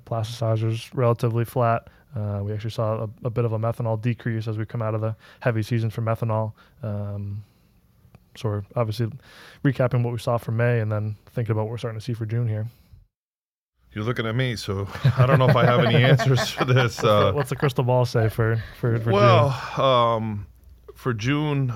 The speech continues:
Speaker 2: um, we're coming into the driving season, or, you know, we've come into it, you know, so there's been an emphasis on,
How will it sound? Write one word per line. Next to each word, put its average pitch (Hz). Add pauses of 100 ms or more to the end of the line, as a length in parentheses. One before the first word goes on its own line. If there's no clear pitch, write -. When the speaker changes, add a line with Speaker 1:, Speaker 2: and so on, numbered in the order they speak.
Speaker 2:
um, 104 (960)
we're -
coming 113
into 104
the 92
driving 92
season, 90
or, 90
you 85
know, 85
we've 87
come 92
into 90
it, 90
you 90
know, 85
so 92
there's 87
been 90
an 87
emphasis 87
on, 85